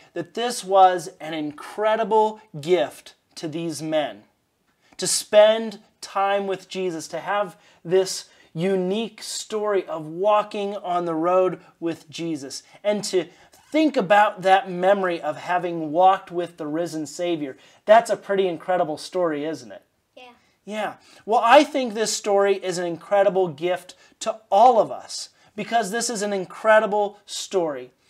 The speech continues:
Speaker 1: And sharing it with you this morning makes my heart burn a little like I imagine those disciples' hearts burned when they realized Jesus had been teaching them. And so I hope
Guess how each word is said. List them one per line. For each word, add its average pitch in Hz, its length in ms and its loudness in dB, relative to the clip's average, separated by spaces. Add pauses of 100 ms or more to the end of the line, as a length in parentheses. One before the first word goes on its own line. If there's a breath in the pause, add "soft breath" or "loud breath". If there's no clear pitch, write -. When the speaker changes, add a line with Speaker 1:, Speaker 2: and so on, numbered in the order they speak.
(280 soft breath)
Speaker 1:
And 202 160 -4
sharing 247 520 0
it 226 120 -6
with 196 260 -4
you 226 320 -4
this 247 300 -4
morning 240 380 -8 (200 soft breath)
makes 202 420 -6 (300 soft breath)
my 196 540 4
heart 196 680 4
burn 202 440 2 (180 loud breath)
a 190 100 0
little 220 360 2
like 202 500 4
I 214 160 -4
imagine 202 640 0
those 190 320 2
disciples' 190 680 -2
hearts 185 380 0 (220 soft breath)
burned 185 460 2 (180 soft breath)
when 185 240 0
they 180 160 2
realized 180 840 2 (260 soft breath)
Jesus 165 640 -6 (120)
had 170 240 -4
been 160 220 -2
teaching 156 580 -10
them. 107 220 -20 (760 soft breath)
And 180 160 -8
so 202 220 8
I 202 240 8
hope 214 420 0